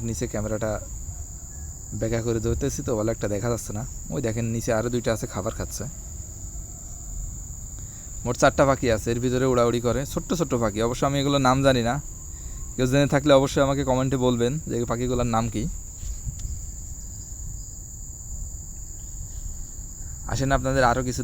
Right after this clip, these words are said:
দেখাই। এদেশে যে আপনার সবথেকে দামি ফল যে দরিয়ান, সেই দরিয়ান গাছটাও আমি আপনাদের কাছে দেখাবো। এই যে বড় যে গাছটা দেখতে পাচ্ছেন, এ-, এটাই মূলত দরিয়ান গাছ। এটা অনেক বড়।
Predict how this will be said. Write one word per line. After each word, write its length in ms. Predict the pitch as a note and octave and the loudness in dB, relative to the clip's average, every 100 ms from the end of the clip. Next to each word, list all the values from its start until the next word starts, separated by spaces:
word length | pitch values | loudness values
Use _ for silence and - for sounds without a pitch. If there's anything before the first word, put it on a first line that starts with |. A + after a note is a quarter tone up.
| A2 | 0
দেখাই। 220 | G#2+ A#2 - - - - - - - - - - - - - - - - - | 2 -2 -4 -8 -8 -10 -10 -10 -8 -8 -8 -8 -8 -8 -8 -8 -8 -6 -4
এদেশে 240 | B2+ B2+ C#3+ | -2 0 2
যে 80 | C#3 C#3 C3 | 4 4 4
আপনার 280 | B2+ B2 B2 - | 2 0 0 -2
সবথেকে 340 | C3+ - C#3+ C3 | -2 2 4 6
দামি 220 | A#2 B2+ B2 | 4 4 0
ফল 140 | F#2 F2+ - - - - - | -2 -4 -8 -10 -10 -8 -2
যে 80 | B2+ C#3 | 2 6
দরিয়ান, 340 | C3 A#2 F2+ D#2+ - - - - - - - - | 6 6 2 -2 -10 -6 -4 -4 -6 -10 -12 -6
সেই 100 | A2 | 0
দরিয়ান 240 | B2 B2+ B2+ | 4 6 6
গাছটাও 240 | A#2+ - B2 | 4 4 2
আমি 80 | B2 | 0
আপনাদের 240 | A#2 A#2 A#2 | -2 0 -2
কাছে 140 | A2 A2+ | 0 0
দেখাবো। 260 | A2 G#2+ D#3+ - - - - - - - - - - - - - - - | 2 0 -2 -6 -12 -12 -12 -12 -10 -10 -10 -8 -8 -8 -8 -10 -10 -6
এই 100 | A2+ | 0
যে 100 | C3 | 2
বড় 280 | C3 C3 C3+ | 8 8 8
যে 120 | C3+ | 6
গাছটা 280 | B2+ B2 D3 | 6 6 2
দেখতে 220 | C3+ - | 0 0
পাচ্ছেন, 300 | D3 E3 D3 | 0 2 2
এ-, 100 | C3 | 0
এটাই 240 | C3 C#3+ C#3+ | 2 4 4
মূলত 220 | C3+ A#2+ | 4 2
দরিয়ান 440 | A#2 A2+ G#2 F#2+ | 2 2 2 0
গাছ। 140 | F2 - - - - - | -4 -6 -10 -12 -10 -2
এটা 80 | |
অনেক 260 | B2 B2+ B2 | 2 2 2
বড়। 200 | A2+ | 2